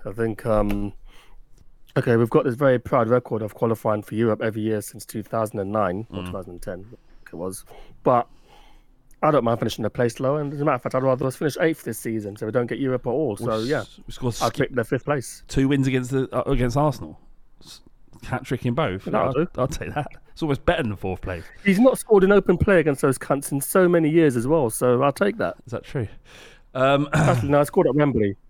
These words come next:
Speaker 1: but f-, other than that, he's not, he's not done so.
Speaker 2: John Ville again. He's, he's right in the comments, John Ville. Bless you, mate. Uh, if you're a Daniel Levy, if you're Daniel Levy right now, what are you doing, and what's your realistic plan for the next four years at Spurs? I want it to be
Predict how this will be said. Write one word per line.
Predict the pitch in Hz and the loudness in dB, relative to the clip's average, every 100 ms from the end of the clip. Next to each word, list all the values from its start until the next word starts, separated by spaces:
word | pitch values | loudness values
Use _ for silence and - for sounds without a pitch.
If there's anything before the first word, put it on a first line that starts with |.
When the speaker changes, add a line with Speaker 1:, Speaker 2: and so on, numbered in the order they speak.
| - | -4
Speaker 1:
but | |
f-, | 120 - | -4 0
other | 160 135 | -2 0
than | 120 | -2
that, | 117 | -2
he's | 104 | -2
not, | 113 107 | -4 -6
he's | 120 | -8
not | 131 | -10
done | 104 104 | -12 -14
so. | 113 107 _ _ | -14 -16 _ _
Speaker 2:
John | - 165 | 0 0
Ville | 156 156 | 2 2
again. | 131 160 143 | 2 2 2
He's, | 123 151 | 0 -6
he's | - 339 294 | -10 -12 -12
right | 247 269 | -12 -12
in | 233 | -12
the | |
comments, | - 101 90 | -8 -8 -8
John | 104 95 | -6 -6
Ville. | 92 - - _ | -8 -12 -20 _
Bless | - - | -20 -18
you, | 104 | -16
mate. | 85 - | -16 -12
Uh, | 123 120 - | -4 -2 -2
if | - 202 | -6 0
you're | 214 214 196 | 4 4 4
a | 160 147 143 | 4 4 2
Daniel | 131 160 151 147 | 0 0 2 0
Levy, | 139 135 117 113 113 | 2 0 -2 -6 -8
if | 123 | -2
you're | 196 | 0
Daniel | 190 185 160 | 0 0 2
Levy | 131 117 | 2 0
right | 113 123 139 123 | 2 2 2 2
now, | 107 92 82 | 0 0 -2
what | 95 151 | -2 -2
are | 180 | -2
you | 185 | -4
doing, | 160 - 143 131 76 67 101 117 _ - - - - | -6 0 4 4 2 -4 -8 -10 _ -20 -20 -20 -12
and | 101 104 | -8 -4
what's | 113 151 - 151 | -4 -4 -4 -2
your | 131 | 0
realistic | 127 127 143 - - - | 2 2 0 -4 -10 -4
plan | 139 123 92 | 0 0 -2
for | 87 | -6
the | 92 | -6
next | 98 - | -8 -10
four | - 117 110 | -10 -4 -2
years | 107 101 90 | -2 -2 -4
at | 90 | -8
Spurs? | - - 101 87 - - - - - - _ _ | -10 -6 -4 -6 -10 -20 -20 -20 -20 -20 _ _
I | 127 | 2
want | 143 120 | 2 0
it | |
to | - | -4
be | 101 101 98 90 | -10 -8 -10 -14